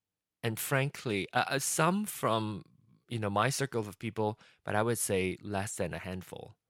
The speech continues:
And, oh no, I shouldn't say less than a handful. So last night, a couple of handfuls. Maybe it was,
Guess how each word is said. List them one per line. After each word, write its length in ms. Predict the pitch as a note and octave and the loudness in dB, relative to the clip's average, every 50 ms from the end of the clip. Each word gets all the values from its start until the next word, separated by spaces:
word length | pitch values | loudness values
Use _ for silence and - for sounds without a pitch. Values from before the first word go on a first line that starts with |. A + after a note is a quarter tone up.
| _ _ _ _ _ _ _ _ _ _ _ _ _ _ _ _ _ | _ _ _ _ _ _ _ _ _ _ _ _ _ _ _ _ _
And, 600 | - B2 A#2 A2+ A2 A2 A2 A2 A2+ A2 - - - _ _ _ _ _ _ _ _ _ _ _ _ _ _ _ _ _ _ _ _ _ _ _ _ _ _ _ _ _ _ _ _ _ _ _ _ _ _ _ _ _ _ _ _ _ _ _ _ _ _ _ _ _ _ _ _ - - | 2 2 2 4 2 2 0 0 -2 -2 -6 -10 -14 _ _ _ _ _ _ _ _ _ _ _ _ _ _ _ _ _ _ _ _ _ _ _ _ _ _ _ _ _ _ _ _ _ _ _ _ _ _ _ _ _ _ _ _ _ _ _ _ _ _ _ _ _ _ _ _ -8 -4
oh 60 | B2+ | -2
no, 160 | A#2 G#2+ G2+ | 0 0 0
I 60 | F#2+ | 0
shouldn't 240 | G#2 - - A#2+ A2 | 0 0 -2 -4 -4
say 80 | - F#2 | -4 -4
less 220 | F2 F2 F#2 - | -4 -4 -4 -6
than 100 | - - | -8 -8
a 20 | F#2+ | -8
handful. 320 | F#2+ F2+ - - F2+ - | -8 -8 -8 -10 -14 -16
So 260 | - - A2+ G2 E2+ - _ _ _ _ _ _ | -8 -2 -2 -2 -2 -4 _ _ _ _ _ _
last 200 | A2 A#2 A#2 - | -6 -6 -4 -2
night, 120 | A#2 F2+ - - | -4 -4 -4 -2
a 60 | - | -4
couple 240 | - - - - - | -4 -4 -4 -8 -12
of 80 | B1 - | -12 -10
handfuls. 600 | - - G2 F2+ - - - - - - - - - - - | -8 -8 -8 -8 -8 -10 -14 -12 -12 -12 -12 -12 -14 -6 0
Maybe 260 | A2+ A#2+ B2+ A#2 A#2 | 2 2 2 2 2
it 40 | G#2+ | 0
was, 260 | G#2 - - - - | 0 -2 -6 -12 -16